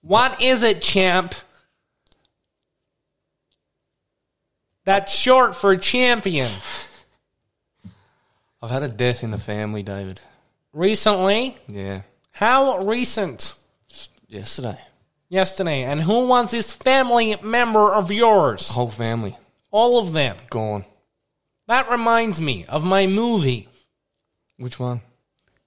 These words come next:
Speaker 1: Blue Velvet.
Speaker 2: Oh, yeah.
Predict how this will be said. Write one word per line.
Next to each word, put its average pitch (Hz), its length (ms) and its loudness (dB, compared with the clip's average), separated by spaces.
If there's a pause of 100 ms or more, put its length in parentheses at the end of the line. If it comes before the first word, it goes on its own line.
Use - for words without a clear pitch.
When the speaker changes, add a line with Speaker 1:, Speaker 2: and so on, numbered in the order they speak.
(1500)
Speaker 1:
Blue 226 380 0
Velvet. 220 580 2 (840)
Speaker 2:
Oh, 120 180 0
yeah. 107 200 -4